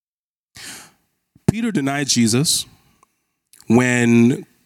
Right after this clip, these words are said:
Jesus needed his support the most. Upon realizing his error, he wept bitterly in remorse. We read that scripture. But later,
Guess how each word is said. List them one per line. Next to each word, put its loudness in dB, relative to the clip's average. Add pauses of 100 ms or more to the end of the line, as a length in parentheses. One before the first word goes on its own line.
(160)
Jesus 0
needed 6
his 2
support 0
the 0
most. 0 (960)
Upon 2
realizing 2
his 2
error, 2 (380)
he 6
wept 2
bitterly 0
in 2
remorse. 2
We 6
read 2
that 2
scripture. 0 (1080)
But 0
later, 2